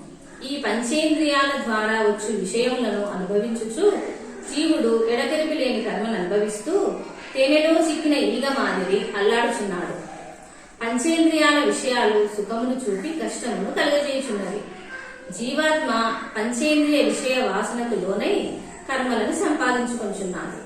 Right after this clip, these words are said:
చర్మస్పర్శ వల్ల కలిగేటి కర్మను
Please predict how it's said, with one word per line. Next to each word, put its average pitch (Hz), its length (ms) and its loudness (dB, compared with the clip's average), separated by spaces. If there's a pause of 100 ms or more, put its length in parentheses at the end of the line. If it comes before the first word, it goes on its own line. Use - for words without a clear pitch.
(800)
చర్మస్పర్శ 311 600 2
వల్ల 285 420 2
కలిగేటి 254 420 0
కర్మను 208 680 -2